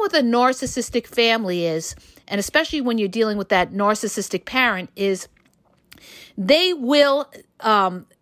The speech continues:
they will divide. They will not unite the family. They don't care. They will divide because of their pride, because they won't give in. So they'll have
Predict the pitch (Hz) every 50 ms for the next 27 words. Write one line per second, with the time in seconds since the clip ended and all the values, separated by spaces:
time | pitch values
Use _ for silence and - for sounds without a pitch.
0 | _ - 214 190 269 302 311 277 285 226 190 - 196 170 147 202 208 214 202 175
1 | 147 131 127 117 - - - - - - _ _ - 175 233 269 302 302 294 285
2 | 254 233 226 226 233 240 247 240 - 190 180 202 214 202 196 196 202 208 208 -
3 | - _ - - 180 - - - 208 202 190 180 175 156 151 147 135 117 113 131
4 | - - - - - - 180 175 202 262 339 359 349 330 294 302 294 - - -
5 | - - 311 294 269 226 175 127 - - - _ _ _ - - - - _ 185
6 | 185 233 269 294 311 302 330 294 214 262 254 214 196 233 294 330 311 285 254 233
7 | 226 220 220 233 - - - _ - 233 220 - - - 254 240 269 220 190 208
8 | 208 196 180 - - - - 254 254 254 240 226 202 165 151 139 127 120 - -
9 | - - _ - - - - _ - 226 - 240 208 185 247 254 233 196 220 247
10 | 254 269 269 - - - 240 233 214 185 - - 254 269 247 202 165 151 131 -
11 | - - - - - - - 269 269 220 349 403 403 359 - 339 359 349 330 330
12 | 330